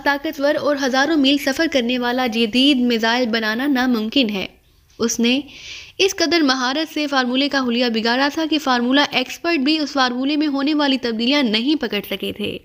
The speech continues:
उन्होंने भी डॉक्टर हसन दुरानी की बात की तस्दीक कर दी कि वो फार्मूला नाकाबिले अमल है और ये एक आम से मिसाइल का फार्मूला है, जिससे ज़्यादा जदीद मिसाइल क्रीमिया के पास पहले से ही मौजूद थे।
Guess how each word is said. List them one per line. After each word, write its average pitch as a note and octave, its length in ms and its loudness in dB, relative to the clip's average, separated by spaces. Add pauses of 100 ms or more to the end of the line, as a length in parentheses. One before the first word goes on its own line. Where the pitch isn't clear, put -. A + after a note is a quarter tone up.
(680)
उन्होंने F#4+ 400 4
भी F#4+ 100 8
डॉक्टर D#4 320 0
हसन D#4 300 -2
दुरानी C#4+ 320 0
की D#4+ 140 0
बात B3 280 0
की D#4 100 -2
तस्दीक C#4+ 400 0
कर B3 120 2
दी B3 140 -2
कि D4 140 2
वो B3+ 140 2
फार्मूला C4 460 2
नाकाबिले B3 540 2
अमल G3 280 0
है G3 180 -4 (420)
और C4 200 4
ये B3+ 160 2 (120)
एक D#4 260 2
आम E4 220 4
से F4 160 6
मिसाइल B3+ 400 2
का C4 120 0
फार्मूला B3+ 460 0
है, D#4+ 200 2
जिससे D4 460 4
ज़्यादा B3 420 2
जदीद C4+ 420 2
मिसाइल B3 520 0
क्रीमिया C#4+ 380 0
के C#4+ 140 0
पास C4+ 320 0
पहले B3 260 2
से C4 120 2
ही D#4+ 180 6
मौजूद G3+ 460 0
थे। F#3+ 160 -4